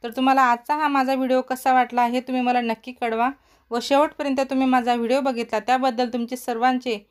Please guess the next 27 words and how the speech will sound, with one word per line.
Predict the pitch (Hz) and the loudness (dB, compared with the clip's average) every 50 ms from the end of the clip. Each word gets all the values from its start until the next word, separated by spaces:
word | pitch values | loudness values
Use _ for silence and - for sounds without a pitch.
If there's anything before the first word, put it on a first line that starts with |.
| _ _ _ _ _ _ | _ _ _ _ _ _
खूप | - 294 294 294 | -6 -6 -6 -4
खूप | - 294 254 240 | -6 -6 -4 -2
धन्यवाद. | 233 262 262 247 247 240 233 233 233 233 | 0 2 2 4 4 4 4 2 2 0
असेच | - - 220 - 294 302 - | -4 -6 -6 -6 -8 -8 -4
माझे | 311 277 262 254 254 | -2 -2 0 0 0
व्हिडिओ | 247 247 240 233 226 | 0 0 0 0 0
बघत | 214 226 214 226 | 0 -2 -2 -2
चला | 220 - 233 220 226 226 240 233 _ - | -4 -2 0 0 0 0 0 -4 _ -10
व | - 220 | -6 -4
मला | 220 226 226 226 226 | -2 0 0 0 0
सपोर्ट | 226 - 240 240 254 262 247 | 0 -2 -2 -2 -2 -4 -4
करा. | - 247 220 220 220 220 - _ _ _ _ _ - - _ - | -2 0 2 2 2 0 -2 _ _ _ _ _ -20 -18 _ -4
व्हिडिओ | 254 254 277 311 | -2 0 2 4
आवडला | 320 302 285 277 269 262 262 262 | 6 6 6 4 2 2 2 0
असेल | 269 262 - 254 233 | 0 -2 -4 -8 -4
तर | - 254 | -4 -2
लाईक | 247 240 240 277 285 - | 0 0 0 0 -2 -4
करायला | - 277 269 269 262 | -4 -2 -2 0 0
विसरू | 262 254 247 - - 262 | -2 -2 -4 -4 -2 0
नका. | 254 254 247 - 254 247 254 254 - _ _ _ _ | 0 0 2 2 0 0 0 -2 -8 _ _ _ _
व्हिडिओला | - 214 214 233 233 233 240 | -8 -4 -2 0 2 2 2
लाईक | 240 233 240 269 254 _ - | 2 2 2 0 0 _ -2
करा, | 269 254 262 262 | 0 2 2 0
शेअर | 262 - 254 247 262 | 0 0 0 0 0
करा, | 262 - 254 247 240 247 262 262 _ _ _ _ _ _ _ - | 0 0 0 2 2 0 0 -2 _ _ _ _ _ _ _ -6
कमेंट | - - 240 269 294 294 294 | -4 0 0 0 0 0 -2
करा | - 247 226 233 240 | -2 0 0 0 0